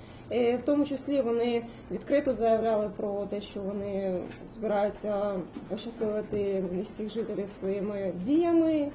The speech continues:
Казали, що ось ми зробили це, зробимо те і так далі. Тобто це був непрямий підкуп виборців. Знову ж таки, це ми говоримо про вибори не міських голів, а вибори до Черкаської міської ради.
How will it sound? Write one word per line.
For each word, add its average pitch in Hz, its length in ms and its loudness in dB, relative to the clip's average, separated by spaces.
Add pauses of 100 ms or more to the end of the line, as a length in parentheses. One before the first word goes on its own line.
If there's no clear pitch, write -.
(100)
Казали, 208 320 0
що 185 220 -6
ось 220 200 -4
ми 214 160 -2
зробили 190 400 -2
це, 311 420 2
зробимо 190 500 -4
те 302 180 2
і 233 140 -2
так 190 180 -4
далі. 277 360 2
Тобто 190 200 -8
це 190 160 -8
був 185 200 -4
непрямий 190 520 -4
підкуп - 320 -10
виборців. 302 440 -2 (360)
Знову 277 180 4
ж 339 80 -6
таки, 269 200 -2
це 269 300 2
ми 254 80 2
говоримо 220 500 -2
про 190 160 -4
вибори 196 460 -2
не 254 120 2
міських 302 320 2
голів, 254 260 0 (300)
а 262 360 4 (180)
вибори 226 280 -2
до 190 120 -6
Черкаської 196 540 -4
міської 185 360 -2
ради. 160 280 -2